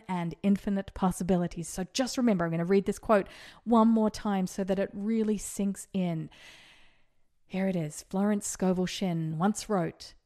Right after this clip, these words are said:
"Every great work, every big accomplishment has been brought into manifestation through holding the vision. And often just before the big achievement comes apparent failure and discouragement."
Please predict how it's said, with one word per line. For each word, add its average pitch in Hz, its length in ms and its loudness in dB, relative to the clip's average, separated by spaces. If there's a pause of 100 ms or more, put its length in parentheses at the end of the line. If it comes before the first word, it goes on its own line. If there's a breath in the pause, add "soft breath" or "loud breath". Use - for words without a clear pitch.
(140)
"Every 202 320 2
great 196 380 -4
work, 180 460 -2 (160)
every 220 320 2
big 220 340 2
accomplishment 180 800 -6
has 185 180 -4
been 190 220 0
brought 208 480 -2
into 196 220 -4
manifestation 180 880 -2
through 190 220 -2
holding 240 480 0
the 233 80 2
vision. 196 480 2 (680 loud breath)
And 220 220 4
often 262 380 2
just 226 280 0
before 262 280 2
the 220 80 2
big 214 180 4
achievement 220 680 -2
comes 196 420 -2
apparent 202 500 -4
failure 180 640 -2 (360)
and 180 300 -2
discouragement." - 920 -8